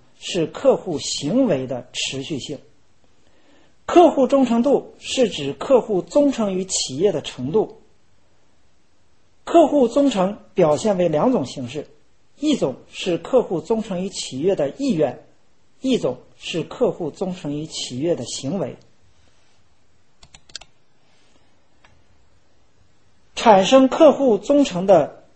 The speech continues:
因素主要包括以下四点：一、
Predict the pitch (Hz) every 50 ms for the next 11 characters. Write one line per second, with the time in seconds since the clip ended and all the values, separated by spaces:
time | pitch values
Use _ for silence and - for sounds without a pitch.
0 | - _ - 247 269 269 254 - 277 185 - - - 156 147 165 196 185 190 202
1 | 196 196 196 - 220 165 131 - - - - - 165 143 135 123 - 208 175 151
2 | - - - 240 185 147 127 123 - - _ _ _ _ _ _ _ _ _ _
3 | _ _ _ _ _ _ _ _ _ _ _ _ _ - _ - 208 214 214 -
4 | -